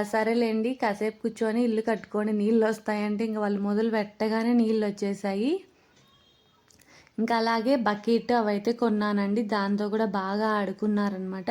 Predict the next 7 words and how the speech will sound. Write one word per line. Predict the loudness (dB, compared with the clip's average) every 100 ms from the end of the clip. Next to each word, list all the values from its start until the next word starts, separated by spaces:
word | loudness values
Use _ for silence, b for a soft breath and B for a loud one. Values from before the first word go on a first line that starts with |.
| -4
చాలాసేపు | -4 -2 0 0 0 -2 0
ఉన్నాము, | 0 0 0 0 0
ఒక | -2
టూ | -6 -4 -2
అవర్స్ | 0 -2 -2 -2
అలా | 0 0
ఉన్నామన్నమాట. | 0 0 0 0 -2 -4 -6